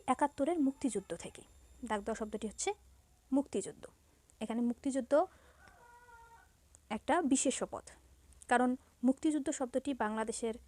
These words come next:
স্বাধীনতা অর্জনের ঐতিহাসিক ঘটনাকে বোঝাচ্ছে। এরপরে দেখো, "ফেলে দিল রাত্রে গাতা সেউতি ফুলের মালা।" এখানে "ফেলে দিল", এটার পদ নির্ণয় করতে হবে। তো দেখো, "ফেলে দিল",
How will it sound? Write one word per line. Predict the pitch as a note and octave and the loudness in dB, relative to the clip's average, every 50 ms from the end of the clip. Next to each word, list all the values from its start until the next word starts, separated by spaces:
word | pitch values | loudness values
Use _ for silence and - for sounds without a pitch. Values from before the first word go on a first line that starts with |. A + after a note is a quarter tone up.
| - - - - - - - - | -20 -20 -20 -20 -20 -20 -18 -10
স্বাধীনতা | - - B3 A#3 C#4+ C#4 C#4 C4+ C#4+ B3 | 0 2 4 4 4 4 4 2 2 2
অর্জনের | A3+ A3 G#3+ - A3 A3 A3 G#3+ - - - _ _ - - | 2 0 0 -2 -4 -2 -2 -4 -4 -6 -12 _ _ 2 4
ঐতিহাসিক | B3 B3 - C4+ A#3 - - D#4 B3+ - | 4 4 4 2 2 2 0 -2 -2 -4
ঘটনাকে | - - G#3+ - C4 A#3+ A#3 - G#3 | -4 -2 0 2 2 2 2 0 -2
বোঝাচ্ছে। | F#3 E3+ F#3 - C#3+ - - - - - - _ _ - - _ _ _ _ _ _ _ _ _ _ - | -4 -4 -4 -4 -4 -6 -8 -10 -10 -10 -14 _ _ -20 -20 _ _ _ _ _ _ _ _ _ _ 0
এরপরে | C4 A#3+ - A#3+ A3 A3 | 0 2 4 4 4 4
দেখো, | A3 G#3+ - F4 G#4 A4+ - _ - - _ _ _ _ _ _ _ _ _ - | 2 2 2 0 0 0 -4 _ -20 -20 _ _ _ _ _ _ _ _ _ 4
"ফেলে | - D#4 E4+ G4 | 6 8 8 8
দিল | F#4+ F4+ E4+ F4 G4+ G4+ F4 C#4+ | 8 8 6 8 6 6 6 6
রাত্রে | C4 A#3+ A#3 - - - D#4 C#4+ | 6 6 6 6 4 2 2 2
গাতা | B3+ A3 - A#3 B3+ F4+ A4 - _ _ _ _ _ - - - | 2 0 2 2 0 0 0 -4 _ _ _ _ _ -20 -20 -14
সেউতি | - - - D4+ D4 C#4 - D#4 | -4 2 4 4 4 4 2 -2
ফুলের | - - A#3+ A3+ B3+ C4+ A#3 | 0 0 2 2 2 2 0
মালা।" | G3 A3 G#3+ - - - _ _ _ _ _ _ _ _ _ - _ | -2 -6 -10 -12 -12 -14 _ _ _ _ _ _ _ _ _ -12 _
এখানে | - A#3 C4 C4+ D4 | -6 -4 -2 -2 -2
"ফেলে | - - C4 B3+ C#4 B3+ | 0 2 2 4 4 4
দিল", | A#3+ B3+ B3 D#4+ - - _ _ _ _ _ _ _ _ _ _ _ _ _ _ _ - - _ _ - | 2 2 0 0 0 -2 _ _ _ _ _ _ _ _ _ _ _ _ _ _ _ -20 -20 _ _ -4
এটার | B3 A#3 C#4 C4 - - | -2 0 0 -2 2 4
পদ | B3 A#3+ A#3 G#3+ | 4 4 4 4
নির্ণয় | A3 G#3 G3+ G3 F#3 | 0 -2 -4 -6 -10
করতে | - - - - G3 | -12 -14 -14 -14 -14
হবে। | F#3+ F#3 - - - - _ _ _ _ _ _ - - - - - _ _ _ | -14 -14 -14 -16 -18 -20 _ _ _ _ _ _ -20 -20 -20 -20 -20 _ _ _
তো | - | 0
দেখো, | B3+ C#4 C4+ - - B3+ C#4+ D#4+ - _ - - _ _ _ _ _ _ - - - _ _ - | 2 2 4 4 4 4 2 2 0 _ -20 -20 _ _ _ _ _ _ -20 -20 -20 _ _ -4
"ফেলে | - G3+ C#4 D#4 D4+ | 0 2 2 4 2
দিল", | A3+ - G#3 | 2 -2 -4